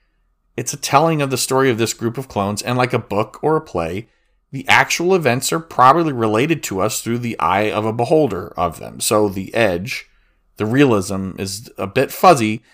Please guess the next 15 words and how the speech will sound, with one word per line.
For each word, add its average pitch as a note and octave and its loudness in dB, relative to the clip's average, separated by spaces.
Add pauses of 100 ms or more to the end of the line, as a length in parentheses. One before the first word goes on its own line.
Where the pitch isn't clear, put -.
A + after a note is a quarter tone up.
(180)
since - -8
it's F#2+ -6
not F#2 4
a G#2+ 2
recording, G2+ 0
but G2+ -2
an G#2 -2
interpretation A2 -2 (400)
from B2+ 0
another G#2 0
point E2+ -6
of F#2+ -6
view, G2+ -2
an E2 -6
animation F#2+ -4